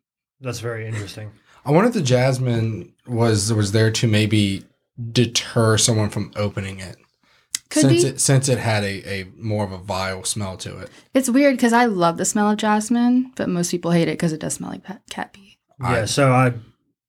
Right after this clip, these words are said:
Speaker 1: I'm very familiar with the smell of jasmine. It, I come across it very often, and it reeks. I hate it.
Speaker 2: I've never smelled it.
Speaker 1: It's,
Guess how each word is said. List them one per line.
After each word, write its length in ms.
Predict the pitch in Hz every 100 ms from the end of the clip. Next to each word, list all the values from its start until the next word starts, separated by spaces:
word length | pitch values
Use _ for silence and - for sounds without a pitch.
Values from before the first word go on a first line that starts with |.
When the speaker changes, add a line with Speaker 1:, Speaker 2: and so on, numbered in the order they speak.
| _
Speaker 1:
I'm 360 | 156 143 139 131
very 260 | 131 143 135
familiar 540 | 139 127 123 123 113
with 360 | 107 123 120 -
the 160 | 131 131
smell 220 | - 135
of 80 | 127
jasmine. 400 | 131 131 123 131
It, 160 | 113 - - 117 127
I 100 | 110
come 220 | 127 120
across 340 | 110 117 107
it 60 | 120
very 260 | 117 117
often, 500 | 113 117 110 131 123 - _
and 440 | 135 120 113 113 107 _ _ _ _
it 220 | 147 135 135 - _ _ _ _ -
reeks. 800 | 113 113 123 127 127 127 - - _ _ _ _ _ _ _ _ _ _ _ _ _ _ _
I 340 | - 123 131 135
hate 280 | 123 113 98
it. 180 | - _ _ _ _ - - - - _ _ _ - -
Speaker 2:
I've 200 | 113 139
never 200 | 147 101
smelled 280 | - 98 85
it. 100 | - _ _ _ _
Speaker 1:
It's, 380 | 151 127 - -